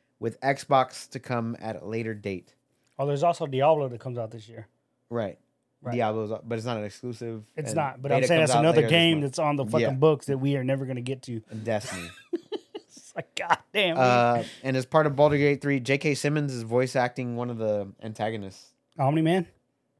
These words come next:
Speaker 1: Yes, Omni-Man.
Speaker 2: Okay.
Speaker 1: Uh, so I'm excited for that for sure.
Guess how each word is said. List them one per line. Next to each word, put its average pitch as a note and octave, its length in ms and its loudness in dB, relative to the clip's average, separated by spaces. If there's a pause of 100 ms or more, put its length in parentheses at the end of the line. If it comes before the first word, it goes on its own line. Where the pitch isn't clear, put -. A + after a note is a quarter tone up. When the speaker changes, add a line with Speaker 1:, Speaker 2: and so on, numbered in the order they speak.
(280)
Speaker 1:
Yes, G2+ 300 -4
Omni-Man. E2+ 540 -8 (1500)
Speaker 2:
Okay. F2 100 -6 (120)
Speaker 1:
Uh, E2 40 -10
so - 140 -8
I'm G2+ 80 -4
excited G2+ 360 -6
for - 120 -12
that F#2 460 -4
for F2 160 -14
sure. G#2 800 -8